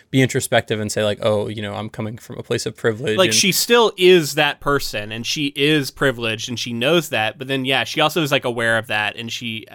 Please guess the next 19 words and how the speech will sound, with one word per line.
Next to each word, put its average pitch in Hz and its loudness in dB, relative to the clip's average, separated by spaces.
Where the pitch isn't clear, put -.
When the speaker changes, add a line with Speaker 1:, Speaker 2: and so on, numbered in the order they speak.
Speaker 2:
I, 143 -8
which 180 0
makes 202 -2
me 190 2
like 139 2
her 127 0
when 123 -4
I 117 2
would 117 -2
think 127 -6
otherwise 120 0
I 113 0
would 110 -6
probably 113 -4
not 110 -6
like 110 -6
her 117 -10
as 107 -10
much. 113 -4